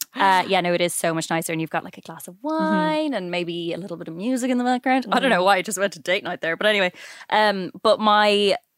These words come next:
Speaker 1: report was on the death of the dining room. And best thing about my job by far is that I get to chat to so many interesting and fun people all the time. And, like, you know, the topics are so diverse. I, n- I
Speaker 2: Mm.
Speaker 1: never know what's coming. So I talked to Darina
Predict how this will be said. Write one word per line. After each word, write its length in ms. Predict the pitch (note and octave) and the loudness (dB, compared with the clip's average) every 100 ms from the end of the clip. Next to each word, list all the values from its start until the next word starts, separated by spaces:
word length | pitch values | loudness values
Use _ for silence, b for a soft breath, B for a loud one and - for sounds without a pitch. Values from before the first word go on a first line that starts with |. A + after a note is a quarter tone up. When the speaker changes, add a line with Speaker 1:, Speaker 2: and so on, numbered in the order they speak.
| _ - | _ -2
Speaker 1:
report 520 | G#3+ - A3 A#3 A3 | -2 2 4 6 4
was 120 | G3+ | 2
on 160 | F3+ F3+ | 2 2
the 60 | |
death 220 | E3+ E3 F3 | 2 0 -2
of 80 | |
the 80 | F3 | -6
dining 300 | E3+ E3 E3 | -2 0 0
room. 180 | D#3+ D3+ - | -4 -4 -2
And 560 | F#3 F3 E3+ E3+ E3 - - | 2 2 0 -4 -8 -10 0
best 200 | G#3 A#3 | 0 0
thing 120 | A3 | 0
about 140 | G3+ E3+ | 0 2
my 120 | F3 | 0
job 300 | E3 D#3 D#3 _ E3+ | 0 0 -2 _ -6
by 240 | - F3+ F3+ | 2 2 2
far 300 | - D3 C#3+ | 0 0 -2
is 160 | E3 | -4
that 120 | E3 E3 | -2 -2
I 60 | |
get 220 | D#3+ D#3+ - | -2 -4 -4
to 180 | D#3+ - | -8 -4
chat 280 | - D#3 - | -4 -4 -6
to 80 | |
so 400 | - - F#3 F3+ | -10 -4 0 0
many 160 | F#3 F#3 | 0 -4
interesting 420 | F3+ - - E3 | -4 -4 -6 -6
and 100 | D#3+ | -8
fun 220 | - E3+ D#3+ | -4 -4 -4
people 280 | E3+ E3+ | -8 -6
all 80 | E3 | -6
the 80 | E3 | -6
time. 360 | - E3 D#3+ D#3+ | -2 -2 -2 -4
And, 80 | |
like, 260 | D#3 D#3 - B B B | -4 -4 -6 B B B
you 80 | G3 | -4
know, 80 | F#3 | -2
the 100 | F#3 | 0
topics 380 | G3 F#3 F3+ G3+ | 0 0 -2 -6
are 60 | |
so 200 | - F3 | -2 -4
diverse. 520 | E3 D3+ E3 - - | -2 -2 -2 -2 -4
I, 80 | F#3+ | -2
n- 100 | G3 | 0
I 120 | F#3+ | 0
Speaker 2:
Mm. 40 | F3+ | 2
Speaker 1:
never 180 | F3 E3+ | 2 0
know 120 | E3 | 0
what's 160 | D#3 - | -2 -4
coming. 220 | F3 D#3+ B B B | -6 -6 B B B
So 400 | - G#3 F#3 F3+ - | -2 2 2 0 -2
I 140 | F#3 | -4
talked 340 | F#3 - G3+ - | -2 -2 -2 -2
to 100 | G3+ | -6
Darina 280 | F#3 G3 | -4 -2